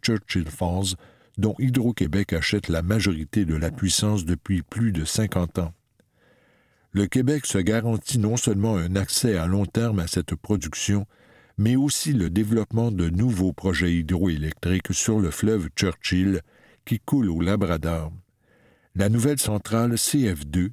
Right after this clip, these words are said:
générera mille cent mégawatts de puissance, dont quatre-vingt-dix pour cent pour Hydro-Québec, à partir de deux mille trente-cinq. Cette installation puisera son eau dans le réservoir existant.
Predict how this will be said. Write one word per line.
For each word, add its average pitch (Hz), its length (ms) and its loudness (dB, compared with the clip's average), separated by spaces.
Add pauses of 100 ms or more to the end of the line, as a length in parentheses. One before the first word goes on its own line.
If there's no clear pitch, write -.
(140)
générera 95 760 0
mille 113 300 2
cent 107 340 0
mégawatts 95 680 0
de 78 160 -2
puissance, 101 760 -2 (380)
dont 104 260 2
quatre-vingt-dix 104 840 0
pour - 220 -4
cent 113 240 0
pour 80 240 -4
Hydro-Québec, 92 760 0 (260)
à 117 100 0
partir 123 480 0
de 87 160 0
deux 98 220 2
mille 90 220 0
trente-cinq. 82 580 -4 (960)
Cette - 260 0
installation 127 760 0
puisera 113 480 0
son 87 320 0
eau 113 120 2
dans 87 160 0
le 80 120 0
réservoir 101 580 0
existant. 87 640 -2